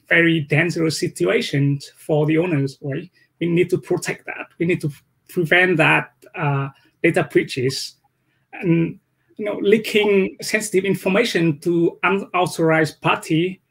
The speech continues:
will heavily affect the owner's comfort. And as well as it's also wipe out the attitude towards the digital services. So in this way, the,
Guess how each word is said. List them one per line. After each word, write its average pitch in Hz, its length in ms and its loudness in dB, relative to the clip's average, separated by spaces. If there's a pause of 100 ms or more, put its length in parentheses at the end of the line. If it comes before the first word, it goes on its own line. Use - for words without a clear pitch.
(320)
will 175 180 4
heavily 170 640 2
affect - 640 -4 (360)
the 185 240 -6
owner's 196 380 4
comfort. - 640 -8 (800)
And 185 420 0
as - 220 0
well 208 220 4
as 180 260 2
it's - 260 -6 (120)
also 196 260 0
wipe 190 480 2
out 180 260 0
the 170 220 -4
attitude 180 640 -2
towards 165 600 -2
the 160 80 -4
digital 190 440 0
services. 160 680 -6 (720)
So 165 420 0
in 233 220 6
this - 260 -2
way, 214 460 4 (840)
the, 185 460 -4